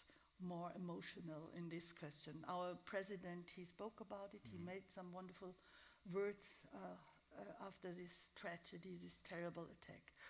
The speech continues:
Speaker 1: Uh, you don't have only, uh, Obama, you have also Hillary, yes, but you have also Trump. And I was, I cannot understand how such a person can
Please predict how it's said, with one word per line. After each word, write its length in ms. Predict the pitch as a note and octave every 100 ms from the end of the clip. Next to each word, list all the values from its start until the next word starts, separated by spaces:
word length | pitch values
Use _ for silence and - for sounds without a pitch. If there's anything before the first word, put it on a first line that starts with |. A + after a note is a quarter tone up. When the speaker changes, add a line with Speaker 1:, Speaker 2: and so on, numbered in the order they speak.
| - - - - F#3+
Speaker 1:
Uh, 300 | F3+ E3+ D#3+ -
you 140 | G3+ F#3+
don't 260 | F#3 F#3 F3+
have 240 | F3+ E3+ -
only, 540 | F3 F3 F3 E3+ F3 - - A#3+
uh, 80 | F3+ -
Obama, 560 | F3 G3+ A3 B3 G#3+ F#3+
you 80 | F#3+ F3+
have 160 | D#3+ -
also 380 | E3+ - E3 - -
Hillary, 460 | F3 F3+ F#3 G3+ - F3+
yes, 240 | F3+ - -
but 180 | F3
you 80 | F3+
have 140 | F3+ E3
also 280 | - E3+ E3
Trump. 340 | - G#3 F#3+ - - - - - - - - G3+
And 120 | F#3
I 120 | -
was, 160 | F3+ F#3 - - - G#3+
I 80 | A3+ -
cannot 320 | G#3 F#3 - -
understand 800 | - A3 - - E3+ F3 F#3 E3+
how 380 | F3+ F#3 F#3+ F#3+ - - - - - -
such 320 | G3 - -
a 260 | F3+ F3 E3+ - -
person 640 | G3+ F#3 F3+ F#3+ F3+ F3 -
can 440 | F#3 F3 F3